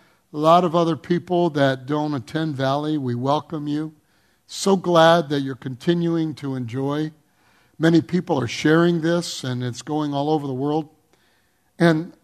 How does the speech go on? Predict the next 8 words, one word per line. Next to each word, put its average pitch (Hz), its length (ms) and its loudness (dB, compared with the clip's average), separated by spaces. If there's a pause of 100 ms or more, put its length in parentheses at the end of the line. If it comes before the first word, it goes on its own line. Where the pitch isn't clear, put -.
(560)
I 165 100 2
want 220 340 2
you 208 180 2
to - 300 -10
just - 340 -8 (320)
hear 214 320 0
my 160 220 0
heart 120 520 -6